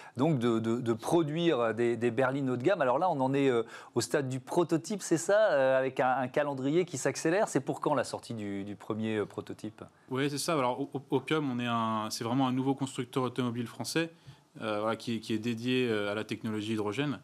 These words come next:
Speaker 2: Euh, et effectivement, on a un premier jalon, euh, pour nous qui est, qui est très important, qui va être le mois de juin,
Speaker 1: Mhm.
Speaker 2: avec un premier prototype, euh, roulant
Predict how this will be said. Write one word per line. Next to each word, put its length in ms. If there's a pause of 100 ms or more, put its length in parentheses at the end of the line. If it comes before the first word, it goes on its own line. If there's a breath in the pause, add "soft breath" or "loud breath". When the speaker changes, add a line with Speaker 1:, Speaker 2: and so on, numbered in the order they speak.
(440 soft breath)
Speaker 2:
Euh, 100
et 60
effectivement, 440
on 40
a 60
un 60
premier 340
jalon, 420
euh, 120
pour 200
nous 120
qui 200
est, 120
qui 120
est 220
très 220
important, 400
qui 120
va 120
être 180
le 80
mois 160
de 60
juin, 200 (280 loud breath)
Speaker 1:
Mhm. 200
Speaker 2:
avec 220
un 80
premier 320
prototype, 600
euh, 220
roulant 520